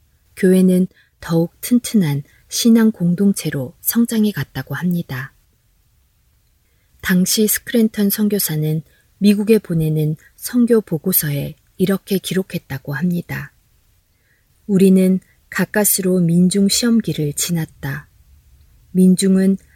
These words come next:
암암리에 우리를 믿기 시작하였다. 처음에 그들은 우리가 정중하게 도움을 요청해도 웃어넘길 뿐이었다. 그러나 이제 그들은 우리가 그들을 위해 한 일들과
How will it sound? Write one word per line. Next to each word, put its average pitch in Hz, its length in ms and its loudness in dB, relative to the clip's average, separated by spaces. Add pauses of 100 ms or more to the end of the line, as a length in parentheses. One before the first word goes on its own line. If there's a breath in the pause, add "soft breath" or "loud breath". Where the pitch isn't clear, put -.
(100)
암암리에 175 880 2
우리를 190 400 2
믿기 151 340 -4
시작하였다. 143 960 -8 (880)
처음에 226 500 2
그들은 160 540 -4 (300 soft breath)
우리가 202 320 0
정중하게 170 880 -2
도움을 190 440 2
요청해도 151 800 -4 (320 soft breath)
웃어넘길 180 640 -2
뿐이었다. 170 720 -6 (1040)
그러나 185 300 2
이제 160 480 -4 (320)
그들은 202 480 2
우리가 185 400 -2
그들을 196 520 0
위해 160 220 2
한 196 300 -2
일들과 170 720 -4